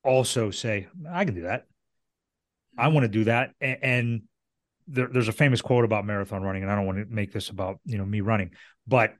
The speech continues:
I dare you to train for a marathon and not have it change your life. Knowing that there's folks that are doing that because they saw me do it is, is more of a gift than the physical fitness that, that I can wake up to every day, because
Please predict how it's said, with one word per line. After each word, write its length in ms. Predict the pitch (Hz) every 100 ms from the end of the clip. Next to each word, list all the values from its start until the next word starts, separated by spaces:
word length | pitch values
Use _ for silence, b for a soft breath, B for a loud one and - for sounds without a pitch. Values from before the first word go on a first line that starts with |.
| _ _ _ _ _ _
I 80 | 117
dare 220 | 113 143
you 120 | 143 123
to 60 |
train 340 | 104 - 135 120
for 160 | 120
a 20 |
marathon 440 | 110 113 107 - 104
and 80 | 98
not 140 | 104
have 120 | 104 98
it 60 |
change 240 | - 107 98
your 120 | 95
life. 320 | 95 90 - _ _ _ _ _
Knowing 520 | 123 123 131 156 147 123
that 340 | 123 120 113 156 _ _ _ _ _ _ _ _ _ _ -
there's 300 | 123 117 -
folks 320 | - 135 127
that 120 | 120
are 80 | 110
doing 300 | 101 135 127
that 320 | 117 113 107
because 400 | - 110 117 107
they 200 | 95 120
saw 520 | 117 - - 131 117 110
me 200 | 113 117
do 200 | 113 120
it 80 | 120
is, 240 | 113 101
is 200 | 127 117
more 540 | 98 123 131 143 147 147
of 120 | 120
a 40 | 120
gift 320 | 113 120 -
than 300 | 107 110 107
the 180 | 101 101
physical 640 | - - 131 107 110 120 107
fitness 580 | - 131 113 107 - -
that, 180 | 101 98
that 140 | 107 101
I 140 | 101
can 160 | 98 101
wake 160 | 98 101
up 100 | 98
to 120 | 101
every 160 | 90 92
day, 160 | 87
because 680 | 85 92 - 127 107 95